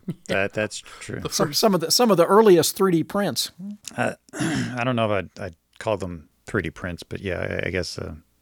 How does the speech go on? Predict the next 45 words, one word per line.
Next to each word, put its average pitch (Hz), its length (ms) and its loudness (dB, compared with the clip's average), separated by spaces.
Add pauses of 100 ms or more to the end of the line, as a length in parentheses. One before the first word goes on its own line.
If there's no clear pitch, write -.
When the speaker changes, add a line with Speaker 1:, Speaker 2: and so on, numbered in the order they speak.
(160)
Speaker 2:
that 90 100 -12
is, 82 200 -6
that 90 260 -8
technically 90 460 -4
they 82 160 -8
are. 85 340 -8
Speaker 3:
Three 180 180 -4
D 160 140 -4
poops. - 460 -6 (180)
Close 151 220 -6
enough. 131 160 -12
<laughs> - 40 -16
Fresh, - 680 -2
fresh - 640 2
prints. 208 560 2 (300)
<laughs> - 260 -14
Speaker 2:
I 180 60 -2 (580)
don't 165 120 2
know 160 80 0
what 156 120 4
he's 143 80 2
talking 143 300 0
about. 113 260 -6
What 165 220 2
is, 175 100 0
what 180 140 4
is 135 60 -2
he 156 120 0
talking 143 160 2
about, 127 180 -2
Freshy? - 460 -4
He's - 140 -6
talking 190 200 8
about 160 140 4
a 123 60 0
T 135 180 -2
V 113 160 -4
show. 85 400 -6
Speaker 1:
Yeah, 190 220 4
it, 185 120 2
it's, 240 200 2
it's - 260 0
like, 220 220 2 (200)
you 320 120 2
know, 175 220 4